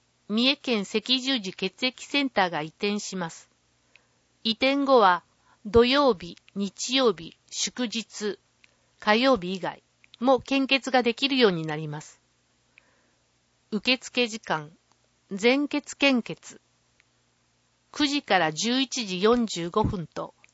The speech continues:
十三時から十六時三十分。成分献血、九時から十一時と、十三時から十六時。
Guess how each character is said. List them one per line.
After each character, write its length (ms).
十 320
三 300
時 140
か 120
ら 160
十 280
六 240
時 120
三 300
十 160
分。 140
成 320
分 240
献 240
血、 480
九 140
時 160
か 160
ら 120
十 340
一 300
時 160
と、 320
十 280
三 300
時 140
か 140
ら 160
十 320
六 280
時。 180